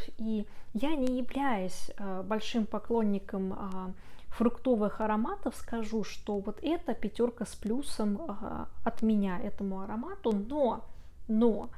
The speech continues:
будьте с ним очень осторожны. Пожалуйста, тестируйте, пожалуйста, носите его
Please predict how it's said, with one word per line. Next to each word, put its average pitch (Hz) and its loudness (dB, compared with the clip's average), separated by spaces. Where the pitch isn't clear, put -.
будьте 277 2
с - -6
ним 233 4
очень 220 0
осторожны. 196 -4
Пожалуйста, 214 -2
тестируйте, 226 0
пожалуйста, 208 0
носите 202 0
его 190 0